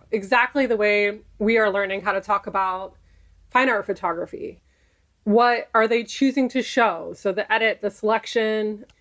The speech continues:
are they using particular colors, lighting, you know, all these things that we use to analyze how we're reading a photo, just apply that to these, um, other people. It did not go well.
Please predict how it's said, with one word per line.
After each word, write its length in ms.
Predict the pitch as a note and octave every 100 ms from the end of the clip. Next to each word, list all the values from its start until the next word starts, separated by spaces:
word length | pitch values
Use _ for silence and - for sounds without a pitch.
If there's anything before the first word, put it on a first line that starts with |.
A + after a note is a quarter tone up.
| _ _ _ _ _
are 140 | G#3+ G#3+
they 80 |
using 420 | A#3 A3+ A3+ A#3 A3
particular 460 | G#3 A3+ G#3+ G3+
colors, 920 | - D4+ D4 C#4+ C#4+ C4+ C4+ A#3+ - - -
lighting, 800 | G#3+ B3 B3+ B3+ B3 B3 B3 B3
you 80 | A#3+
know, 80 | A3+
all 180 | A3+ B3
these 200 | C4+ C4
things 160 | B3+
that 120 | A#3 G3+
we 60 |
use 220 | G#3+ A3+
to 120 | - G3+
analyze 800 | G#3+ A3+ A3 A3 G#3+ G#3 - _ -
how 280 | - B3
we're 160 | A#3+ G3+
reading 300 | A3 G#3+ G3+
a 60 | F#3
photo, 600 | A#3+ G#3+ F#3+ F#3 F#3 F#3+ _ _ _ _ _ -
just 200 | G3 B3
apply 420 | A#3 - B3 A#3+ A#3+
that 320 | A3+ G3+ -
to 680 | - A3 G#3+ G#3 G3+ G3 - F3+
these, 380 | G#3+ G#3 F#3 -
um, 440 | G#3 G3 F#3 F3+ F#3 _ -
other 220 | B3 B3
people. 500 | C#4 F4 F#3+ E3+ F3+ - _ _ _ _ _ _ _
It 120 | C#4
did 120 | D4+ F4+
not 200 | F4 F4
go 140 | D4
well. 360 | C4 - -